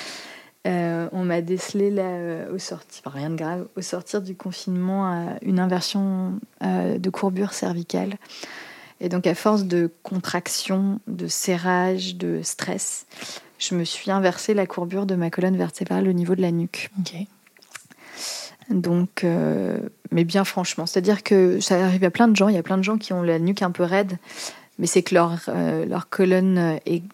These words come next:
Speaker 1: est droite comme une planche. Moi, je me suis carrément, je la, la suis complètement pliée. À... j'ai inversé la, vraiment inversé l'angle. Euh, ça faisait vraiment longtemps que j'avais mal à la nuque, que j'avais des pincements cervicaux. Et puis, je suis allée...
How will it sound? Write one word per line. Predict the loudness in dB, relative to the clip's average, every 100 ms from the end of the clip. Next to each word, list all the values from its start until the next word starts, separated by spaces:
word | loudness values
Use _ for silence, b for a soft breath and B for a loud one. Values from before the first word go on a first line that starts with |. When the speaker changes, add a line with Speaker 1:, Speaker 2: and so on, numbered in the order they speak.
| -8
Speaker 1:
est | -4 -2 0
droite | 4 4 4
comme | 2 6
une | 4
planche. | 4 4 4 4
Moi, | 4 4
je | 2
me | -2
suis | -4
carrément, | -6 -4 -4 -2 -2 0 -2
je | -2
la, | -2
la | -6
suis | -8 -8
complètement | -8 -6 -4 -4
pliée. | -4 -6 -2 0
À... | 0 -4 -8 -16 -20 -20 _ -20 -20 -20 _ -20 -18 -8
j'ai | -2 0
inversé | 2 2 2 2
la, | 2 2 -2 -6 -6
vraiment | -2 0
inversé | 0 -2 -2 -4 -2
l'angle. | -2 0 -2 -4 B B B B B B B B B B _ -2
Euh, | 2 6 6 2 0 -2 -4 -4
ça | 2 4
faisait | 6
vraiment | 6 6
longtemps | 4 4 2
que | 4
j'avais | 2 2
mal | 0 -2 0
à | 0
la | 0
nuque, | -2 -2 -2 -2
que | -4 -4 -4
j'avais | -4 -2
des | -2
pincements | -2 -4 -4 -4
cervicaux. | -4 -4 -6 -4 0 2
Et | 0
puis, | -2
je | -6
suis | -2
allée... | -2 -2